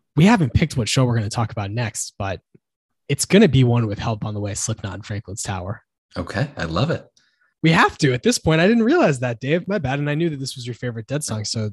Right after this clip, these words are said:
Speaker 1: it's, uh, an, an oversight on, on our shared parts to not have one. But anyway, yeah, I mean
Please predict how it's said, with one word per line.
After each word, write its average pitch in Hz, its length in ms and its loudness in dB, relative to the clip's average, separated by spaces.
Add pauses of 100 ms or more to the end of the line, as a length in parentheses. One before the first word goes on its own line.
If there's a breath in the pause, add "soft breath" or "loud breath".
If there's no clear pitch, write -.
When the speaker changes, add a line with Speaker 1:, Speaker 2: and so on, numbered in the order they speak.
(100)
Speaker 1:
it's, - 280 -4
uh, 110 260 0 (360)
an, 107 260 -12
an 117 120 -6
oversight 120 640 2
on, 110 320 -6 (540)
on 104 240 -8 (120)
our 104 140 -4
shared 113 420 -2
parts - 360 -2
to 107 100 -10
not 101 200 -8
have 117 220 -8
one. 92 340 -12
But 95 200 -8 (480 soft breath)
anyway, 101 380 -2
yeah, 101 360 -8
I 113 80 -12
mean 104 280 -10